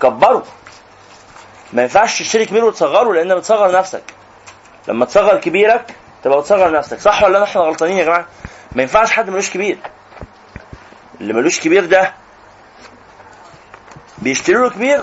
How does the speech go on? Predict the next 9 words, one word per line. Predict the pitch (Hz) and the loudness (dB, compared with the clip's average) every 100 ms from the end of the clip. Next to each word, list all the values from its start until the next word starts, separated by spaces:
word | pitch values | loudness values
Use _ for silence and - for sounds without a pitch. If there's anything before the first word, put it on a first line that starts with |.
| - | -2
وبيكبره، | 311 180 262 - 202 151 247 160 - | 0 2 0 2 2 4 4 2 -4
لأنه | - 135 196 185 | 0 2 2 -2
كل | - 262 | 0 2
لما | 247 208 185 | 2 2 2
كبر | 240 247 220 | 2 2 0
كبيري، | 190 202 240 269 294 269 - - - | -2 -2 0 0 -2 -6 -16 -16 -2
أنا | 226 226 | 2 2
بكبر | 262 226 180 | 2 2 2
معاه. | 165 214 | 2 0